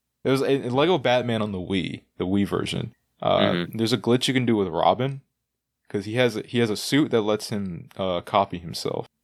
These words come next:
Speaker 1: And there's a glitch you can do in the, I don't remember how to do it, but it's like you, you put down a copy of yourself and make a glitch through the wall at a certain part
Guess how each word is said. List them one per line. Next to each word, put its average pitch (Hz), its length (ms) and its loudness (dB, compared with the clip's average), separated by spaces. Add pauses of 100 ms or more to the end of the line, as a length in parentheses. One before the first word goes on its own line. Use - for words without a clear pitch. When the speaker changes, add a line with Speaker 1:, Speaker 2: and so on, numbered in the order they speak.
(120)
Speaker 1:
And 120 180 0
there's 117 140 2
a 117 60 2
glitch 110 480 2
you 160 60 0
can 135 180 -2
do 120 400 4 (100)
in 107 440 -2
the, 92 120 -4 (440)
I - 120 -6
don't 131 240 -2
remember 120 460 0
how 110 240 2
to 107 100 0
do 98 260 0
it, 90 80 -2
but 95 120 -4
it's - 160 -4
like 95 220 2
you, 98 240 -2 (420)
you 104 100 -4
put - 240 0
down 135 140 4
a 117 60 0
copy 107 380 2
of 120 100 0
yourself 131 440 2
and 110 100 -2
make 104 120 0
a 104 60 -2
glitch 110 400 2
through 110 200 -4
the 98 80 0
wall 92 600 2
at - 60 -6
a 95 40 -4
certain 98 300 -4
part 104 420 4